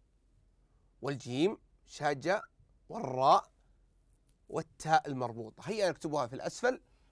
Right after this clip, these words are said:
مع وصل الحروف مع بعضها البعض، فنكتبها بهذا الشكل.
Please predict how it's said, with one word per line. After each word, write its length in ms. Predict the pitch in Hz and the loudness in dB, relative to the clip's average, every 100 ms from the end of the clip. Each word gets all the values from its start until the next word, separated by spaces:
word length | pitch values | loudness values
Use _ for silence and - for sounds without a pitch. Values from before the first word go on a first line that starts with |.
| - | -4
مع 180 | 147 147 | 0 2
وصل 280 | 165 - | 0 -2
الحروف 340 | 151 165 160 143 | -6 -2 -2 -2
مع 100 | 131 | -2
بعضها 340 | 143 131 123 | -2 -2 -4
البعض، 320 | 117 139 214 - _ _ _ _ | -2 4 4 2 _ _ _ _
فنكتبها 560 | 143 147 156 127 127 120 | -6 -4 -4 -4 -2 -2
بهذا 520 | 120 120 113 117 - _ _ _ 208 | -2 -4 -4 -6 -10 _ _ _ -6
الشكل. 340 | - 127 - | -6 -12 -18